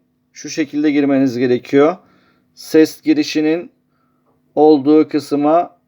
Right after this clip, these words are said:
araya seri olarak giriyorsunuz. R ve L kanalına.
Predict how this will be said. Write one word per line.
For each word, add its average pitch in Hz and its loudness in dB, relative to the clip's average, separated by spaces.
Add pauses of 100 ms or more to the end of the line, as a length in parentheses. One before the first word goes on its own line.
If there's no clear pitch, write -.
araya 147 2
seri 156 0
olarak 143 0
giriyorsunuz. 131 -6 (420)
R 147 2 (320)
ve 139 -2
L 143 2
kanalına. 101 -10